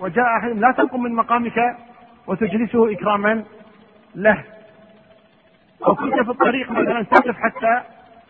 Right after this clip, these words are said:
يفوت، إذا كنت أنت الذي جئت قبل أو جئت لتقضي حاجة، لا تقدمه عليك.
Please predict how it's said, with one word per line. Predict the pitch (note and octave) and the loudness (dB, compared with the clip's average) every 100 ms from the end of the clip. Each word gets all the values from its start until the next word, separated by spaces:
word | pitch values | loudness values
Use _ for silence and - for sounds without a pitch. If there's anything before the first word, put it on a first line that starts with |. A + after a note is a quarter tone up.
| _ _ _ _ _ _ | _ _ _ _ _ _
يفوت، | G3 F#3 C4 | -6 -2 -4
إذا | A3 G#3 | -4 -6
كنت | G#3 C4+ B3 | -4 -4 -4
أنت | B3+ A#3 | -4 -4
الذي | A3+ G#3+ | -4 -4
جئت | G3+ A#3 G3+ A3 B3 - - - _ _ _ - | -6 -6 2 2 2 -8 -20 -20 _ _ _ 2
قبل | A3 F3 C3 - - - - - - - E3+ | 2 2 -6 -12 -20 -20 -20 -20 -20 -6 0
أو | G3+ | 0
جئت | - - A#3+ A#3 - - - | 0 -2 -2 -2 -8 -20 -10
لتقضي | G#3+ A3 C#4 - A#3 | -6 0 -2 -2 -4
حاجة، | A3 B3+ A#3+ A3+ B3+ | 0 0 0 -2 -4
لا | B3+ B3 | 0 2
تقدمه | B3 B3+ C4 G3+ A3+ G#3 | 2 0 -4 -4 -2 0
عليك. | G#3 G#3+ - F3+ | -2 -4 -6 -10